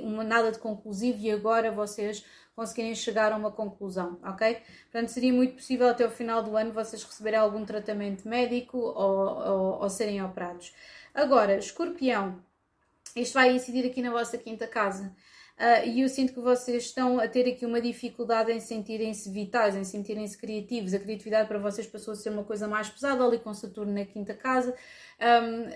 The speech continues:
passou a ser uma coisa mais pesada, uma coisa mais mecânica, uma coisa mais rígida. E aqui com Neptuno retrógrado em Peixes eu sinto que vocês vão estar aqui a ter flashadas de modus operandi ou de situações, porque a quinta casa tem a ver com crianças, tem a ver com a vossa infância,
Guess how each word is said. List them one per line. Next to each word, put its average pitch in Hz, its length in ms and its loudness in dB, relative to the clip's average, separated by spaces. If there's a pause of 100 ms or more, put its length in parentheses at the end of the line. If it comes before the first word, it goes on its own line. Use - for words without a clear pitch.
(400)
passou 247 200 -4
a 247 40 -2
ser 262 100 0
uma 240 100 0
coisa 247 200 2
mais 240 200 0
pesada, 262 380 4
uma 220 140 0
coisa 220 300 -2
mais 220 420 -2
mecânica, 233 640 0
uma 202 160 -2
coisa 214 260 -2
mais 208 260 -2
rígida. 233 520 2 (440)
E 269 200 6
aqui 262 160 2
com 269 160 0
Neptuno 254 500 2
retrógrado 240 460 2
em 233 100 0
Peixes 233 320 0
eu 240 80 -4
sinto 233 320 -4
que 247 80 -8
vocês 226 540 0
vão 226 100 -6
estar 226 260 0
aqui 226 360 -4
a - 20 -4
ter 220 180 0
flashadas 220 840 0
de 220 220 -2
modus 226 340 2
operandi 220 500 0
ou 208 120 2
de 202 60 -8
situações, 240 440 -6
porque 254 300 -6
a 247 80 4
quinta 254 260 0
casa 247 240 -2
tem 247 160 -6
a - 20 -6
ver 226 120 -4
com 226 160 -10
crianças, 202 440 -8
tem 220 120 -8
a 208 40 -6
ver 202 120 -6
com 208 80 -8
a - 20 -8
vossa 208 240 -4
infância, 208 500 -8